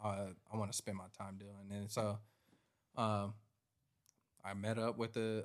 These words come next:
uh, got connected with a buddy. He actually caddies on tour right now. And we created Evergreen Golf Club. And honestly, like, I'm probably having, like, some of the, I'm having the most fun I've had in, like, such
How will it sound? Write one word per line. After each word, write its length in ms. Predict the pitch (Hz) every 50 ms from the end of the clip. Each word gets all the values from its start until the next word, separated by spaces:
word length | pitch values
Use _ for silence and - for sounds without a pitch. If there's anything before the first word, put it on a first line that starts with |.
| - 113
uh, 300 | 113 110 107 107 107 107 107 -
got 180 | - 113 110 110
connected 600 | - 113 110 117 131 131 - 151 151 156 151 - - - _ _ _ _ _
with 160 | - 117 107 117
a 60 | 110
buddy. 360 | 107 123 131 143 156 156 156
He 160 | 131 123 110
actually 240 | 113 117 - - 113
caddies 360 | 104 - 127 117 113 117 110
on 120 | 117 113 110
tour 280 | - - 127 117 117 113
right 140 | 107 107 107
now. 380 | 117 123 131 139 143 143 139 - _ _ _ _ _ _ _ _ _ _ _ _ -
And 100 | 104 101
we 80 | 104 104
created 380 | 107 - 117 113 113 113 95
Evergreen 440 | 101 113 117 120 113 120 117 113 110
Golf 280 | 107 110 117 127 - -
Club. 360 | - 139 135 139 139 135 131 - - - _ _ _ _ -
And 280 | 117 110 107 104 101 -
honestly, 420 | - 151 190 175 - - 180 175 165
like, 300 | 165 160 151 139 107 - - - _ _ _ _ _ _ _ _ -
I'm 100 | 175 180
probably 220 | 185 170 131 123
having, 320 | 123 123 117 117 113 110 104 107 - - - -
like, 200 | 117 110 104 101 - -
some 240 | - - - 135 127
of 80 | 120 113
the, 80 | 107 104 104 101 - _ _ _ _ - - _ _ _ _ _ _ _ -
I'm 100 | 165 180
having 240 | 165 156 151 143 117
the 80 | 107
most 480 | 104 104 101 110 110 117 113 - - -
fun 380 | - 113 107 104 101 98 98 98 - _ _ _ _ _ _ -
I've 220 | 110 110 107 110
had 400 | 117 110 107 104 101 104 107 110 107 - _ _ _ _ _ _ _ _ -
in, 120 | 120 117
like, 240 | 107 92 95 98 - -
such 720 | - - - - - 131 120 113 104 - - - - - -